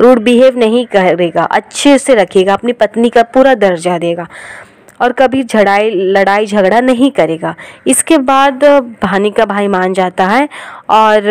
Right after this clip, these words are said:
अ, निक्का अपनी बीवी भानी, अ, भानी को, भानी को लेकर अपना घर चले आता है। तो अब,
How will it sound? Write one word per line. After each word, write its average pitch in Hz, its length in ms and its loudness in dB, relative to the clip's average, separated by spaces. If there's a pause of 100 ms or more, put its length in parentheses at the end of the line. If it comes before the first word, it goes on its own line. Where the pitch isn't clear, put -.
(720)
अ, - 240 -2
निक्का 208 560 0
अपनी 262 200 -2
बीवी 208 380 -2
भानी, 190 400 -6 (300)
अ, 185 180 2
भानी 196 320 -4
को, 214 360 0 (2250)
भानी 202 320 0
को 220 140 0
लेकर 214 420 0
अपना 208 300 -2
घर 196 220 0
चले 285 300 0
आता 170 280 -2
है। 160 180 -8 (1500)
तो 320 60 2
अब, 320 180 2